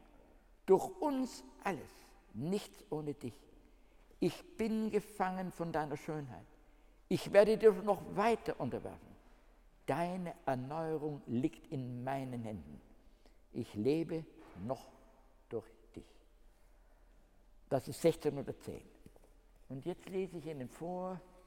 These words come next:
den, das letzte, den letzten Paragraph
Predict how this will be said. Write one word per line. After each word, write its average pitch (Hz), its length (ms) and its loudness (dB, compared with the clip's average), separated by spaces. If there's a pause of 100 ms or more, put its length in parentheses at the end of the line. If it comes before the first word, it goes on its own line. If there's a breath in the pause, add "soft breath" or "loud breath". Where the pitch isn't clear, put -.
(200)
den, - 280 -10
das 110 140 -14 (260)
letzte, - 380 -8
den 120 260 -4
letzten 156 380 -8
Paragraph 123 540 -10